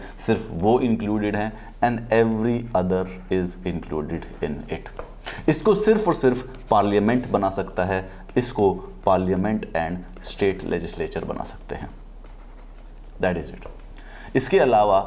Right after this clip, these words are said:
और हमारे इसमें कहीं कोई complexity, कोई भार नहीं है, इस पर कोई खास question आने की संभावना नहीं है। एक simple सा mains में question है tribunals का, क्या Tribunals की कमी क्या है? क्यों कि अगर tribunals बनाए गए हैं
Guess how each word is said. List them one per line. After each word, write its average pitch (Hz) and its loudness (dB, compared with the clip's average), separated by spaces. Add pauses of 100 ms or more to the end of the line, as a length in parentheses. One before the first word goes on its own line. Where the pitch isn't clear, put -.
और 117 4
हमारे 95 2
इसमें 92 -4
कहीं 101 -4
कोई 92 0
complexity, 82 -6
कोई 85 -4
भार 73 -4
नहीं 73 -12
है, - -14 (800)
इस 117 0
पर 143 4
कोई 139 2
खास 113 0
question 107 -2 (400)
आने 98 2
की 113 -2
संभावना 85 -2
नहीं 78 -8
है। 156 0 (420)
एक 285 4 (220)
simple 120 -2
सा 127 -2
mains 131 2
में 101 -2
question 82 -4
है 101 -2
tribunals 80 -2
का, - -14 (320)
क्या 92 0 (220)
Tribunals 110 2
की 113 -4
कमी 87 -2 (100)
क्या - -10
है? - -14 (180)
क्यों 104 4
कि - -8
अगर 180 4
tribunals 156 4
बनाए 104 4
गए 85 -2
हैं 85 -10